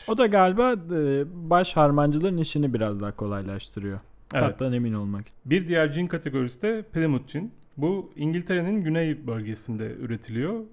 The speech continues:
Speaker 2: Ee, bu ürün karakter ve uygulama açısından aslında London Dry'e yakın. Ama fark olarak kök bileşenler daha fazla kullanıldığı için daha topraksı tatlara sahip. Ardıç biraz daha arka planda. Ee, bakır imbiklerde, e, üretiliyor. Ee, ve ardıç az planda ve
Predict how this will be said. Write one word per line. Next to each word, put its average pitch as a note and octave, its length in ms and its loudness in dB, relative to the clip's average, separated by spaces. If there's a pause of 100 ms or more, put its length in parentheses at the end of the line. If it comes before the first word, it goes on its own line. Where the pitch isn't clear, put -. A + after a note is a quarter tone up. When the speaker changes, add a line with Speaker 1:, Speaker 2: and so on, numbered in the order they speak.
(100)
Speaker 2:
Ee, B2+ 520 -2
bu E3+ 80 2
ürün F#3 200 2
karakter D#3+ 540 0
ve E3+ 40 0
uygulama D#3+ 380 0
açısından E3 380 -4
aslında D#3 300 -2
London D#3 340 0
Dry'e F#3+ 180 -2
yakın. D3+ 460 -2 (140)
Ama F#3 160 0
fark G3 340 0
olarak D3+ 380 2
kök F3 240 -4
bileşenler D3+ 560 -2
daha D3 120 4
fazla C#3 340 -2
kullanıldığı C#3+ 580 0
için F#3+ 380 -4
daha D3 180 2
topraksı C3 540 -6
tatlara A2 420 -8
sahip. A2 380 -12 (280)
Ardıç C#3+ 380 -2
biraz C3+ 280 2
daha A#2 140 -2
arka A2+ 280 -8
planda. G#2+ 540 -10 (160)
Ee, B2 220 -2
bakır C3+ 240 0
imbiklerde, C3+ 880 0
e, A2+ 280 -6
üretiliyor. B2 600 -6 (100)
Ee, C#3 300 0
ve F3+ 180 -2
ardıç C#3 400 -2
az C#3+ 440 -2
planda B2+ 520 -2
ve C#3 120 -4